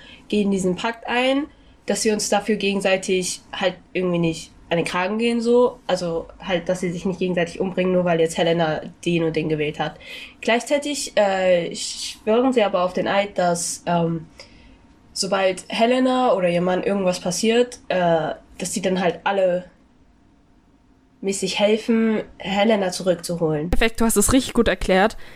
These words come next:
Speaker 2: Ähm, ich hab da auch das Zitat zu dem Buch gerade passend hier, das würde ich einmal vorlesen. Also es geht jetzt um diesen Eid, den die schließen.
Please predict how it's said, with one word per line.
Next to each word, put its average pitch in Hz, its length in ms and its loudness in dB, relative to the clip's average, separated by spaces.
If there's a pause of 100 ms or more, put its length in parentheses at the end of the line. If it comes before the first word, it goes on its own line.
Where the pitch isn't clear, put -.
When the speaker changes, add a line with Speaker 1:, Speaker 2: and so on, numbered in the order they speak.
(240)
Speaker 2:
Ähm, 208 520 8 (200)
ich - 180 4
hab 302 140 4
da 214 120 6
auch 226 60 8
das - 180 2
Zitat 247 580 4
zu - 300 6
dem 208 200 6
Buch - 320 4
gerade 175 340 4
passend - 440 6
hier, 180 180 4
das 190 160 4
würde 190 100 4
ich - 80 0
einmal 180 180 4
vorlesen. 185 480 4
Also 180 200 4
es - 100 2
geht 254 160 6
jetzt 226 200 4
um 214 160 10
diesen 196 260 8 (100)
Eid, 175 460 2 (100)
den 156 160 6
die 165 100 0
schließen. - 540 2